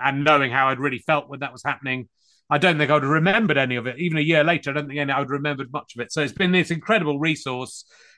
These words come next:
uh, but it's, uh, and it's made me much better as a writer. I can write very quickly.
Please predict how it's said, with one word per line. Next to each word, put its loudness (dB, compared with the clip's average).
uh, 4
but 0
it's, -10
uh, -4
and 0
it's -6
made 0
me -2
much -4
better -2
as -6
a -6
writer. -2
I -2
can -8
write -2
very -4
quickly. -4